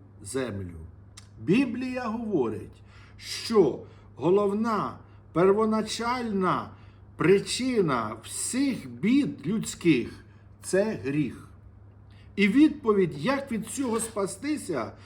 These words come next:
ми читаємо в Діях святих апостолів,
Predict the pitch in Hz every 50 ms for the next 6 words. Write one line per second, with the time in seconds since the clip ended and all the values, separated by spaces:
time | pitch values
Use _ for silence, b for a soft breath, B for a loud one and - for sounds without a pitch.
0 | B B B B B - 156 202 220 214 220 220 202 214 - 220 240 254 247 247
1 | 226 214 220 196 160 147 147 202 254 247 233 208 - - - 190 180 180 185 196
2 | 175 175 - - - 139 135 - - - 247 269 277 - - - 185 165 139 123
3 | 120 113 107 110